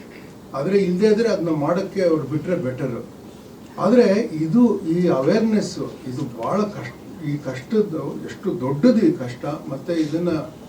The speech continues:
ಯಾ-, ಎಷ್ಟು ಇಂಟೆನ್ಸಿಟಿಯಿಂದ ನೀವು ಇದನ್ನ, ಇದನ್ನ ನಿರೂಪಿಸಿ ಯ-, ಜನಕ್ಕೆ, ಜನರಿಗೆ ಮುಟ್ಟಿಸ್ಬೇಕು ಅನ್ನೋಕ್ಕೆ ಒಂದು ಪ್ರಯತ್ನ ಅಂದ್ರೆ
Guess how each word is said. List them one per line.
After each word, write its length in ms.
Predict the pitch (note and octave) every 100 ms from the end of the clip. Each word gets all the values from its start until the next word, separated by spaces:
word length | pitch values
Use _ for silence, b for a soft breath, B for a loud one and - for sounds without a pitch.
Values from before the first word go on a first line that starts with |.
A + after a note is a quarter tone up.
| - - - -
ಯಾ-, 400 | A#2+ E3 E3 C#3+
ಎಷ್ಟು 360 | C#3 - A3
ಇಂಟೆನ್ಸಿಟಿಯಿಂದ 1000 | F#3+ D#3 F#3+ B3+ B3 - G#3+ A3 G3 F#3+ F3+
ನೀವು 600 | E3 D3 C#3+ E3+ F3 D#3
ಇದನ್ನ, 280 | C3 C#3+ C#3
ಇದನ್ನ 300 | B2+ B2+ B2+
ನಿರೂಪಿಸಿ 760 | B2+ D#3 G3 F3+ - F3 F3
ಯ-, 480 | - - - C3 A#2+
ಜನಕ್ಕೆ, 440 | B2+ D#3 D#3+ D#3+ B2+
ಜನರಿಗೆ 340 | C3+ E3 E3
ಮುಟ್ಟಿಸ್ಬೇಕು 760 | D3 C#3+ - E3+ - D3+ C#3+ D#3
ಅನ್ನೋಕ್ಕೆ 400 | C3+ C3 B2 C3+
ಒಂದು 360 | B2+ B2+ B2
ಪ್ರಯತ್ನ 500 | B2 - C#3+ D#3+ F3+
ಅಂದ್ರೆ 420 | D#3 C3 D#3 D#3